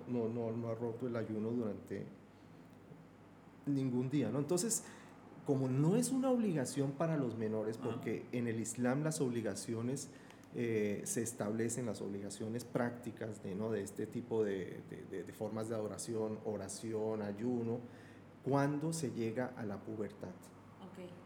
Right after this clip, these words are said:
Speaker 1: Ya es,
Speaker 2: Claro.
Speaker 1: no quiere decir que ya es mayor de edad, ¿no?
Speaker 2: Sí, sí.
Speaker 1: Sino cuando se llega a la pubertad,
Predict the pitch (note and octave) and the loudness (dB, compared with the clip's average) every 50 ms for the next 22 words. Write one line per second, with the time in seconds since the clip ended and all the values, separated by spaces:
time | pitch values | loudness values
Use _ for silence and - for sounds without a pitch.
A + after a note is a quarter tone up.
0 | - - - A#2+ B2 - - A#2+ A2+ - - - A#2 A2+ A#2 C3 C3 C3+ B2+ - | -14 -6 -4 -2 -2 0 -2 -2 -4 -4 -6 -6 -6 -4 -2 0 2 2 2 2
1 | - B2 C#3 B2+ B2+ A#2 - - B2+ A2 A2+ A#2+ G#2+ A2 G#2+ G#2 G#2 G#2 G2+ G#2 | 2 2 2 2 0 -2 -2 -2 -2 0 2 2 2 2 0 0 -2 -2 -4 -6
2 | A#2 A2 G#2+ A2 G#2+ A2 G#2+ G#2+ G#2 A2 A#2 D3 C#3 A2 A2 C#3+ D3 D3 C#3+ D#3+ | -6 -6 -4 -4 -2 -2 0 0 2 2 2 2 2 2 0 -2 -2 0 2 2
3 | E3 E3+ F3 E3 E3 C#3 D3+ D#3 D3+ D3 - C#3 B2+ B2 B2+ C#3+ C#3+ D#3 D3+ D#3 | 2 2 2 0 0 0 0 0 0 0 0 0 0 2 2 2 0 0 0 0
4 | E3 D#3 D3+ D#3+ - C#3 C#3+ | 0 0 0 2 0 0 -2